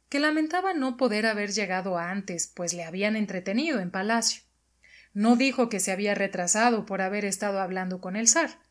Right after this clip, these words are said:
reparando el príncipe Andrei en esta afectada modestia. Cuando Kochubey le presentó al príncipe, Speransky lentamente posó sus ojos sobre Volkonsky,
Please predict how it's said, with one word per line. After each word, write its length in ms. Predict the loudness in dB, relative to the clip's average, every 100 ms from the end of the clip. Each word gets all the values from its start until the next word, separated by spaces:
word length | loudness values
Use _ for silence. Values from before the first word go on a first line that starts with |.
| _ -20 _ _
reparando 580 | -8 -2 2 2 2 0
el 120 | -2
príncipe 440 | -2 0 0 2
Andrei 520 | 2 2 0 0 -4 -8
en 220 | -6 0
esta 340 | 2 2 -2
afectada 560 | -2 -6 -4 -4 -2 -4
modestia. 600 | -4 -4 -2 -2 -4 -14 _ _ _ _ _ _ _ _
Cuando 300 | 0 4 4
Kochubey 480 | 4 2 2 2 2
le 80 | 0
presentó 440 | 0 0 0 -2
al 140 | -4 -4
príncipe, 600 | -4 -2 -2 -2 -4 -6 _ _ _
Speransky 800 | -4 -2 0 4 6 6 4 0
lentamente 640 | 0 0 0 0 0 -2 -4
posó 340 | -2 0 2
sus 240 | 2 4
ojos 320 | 4 4 2 2
sobre 300 | 0 -2 -4
Volkonsky, 720 | -4 -2 2 4 2 -2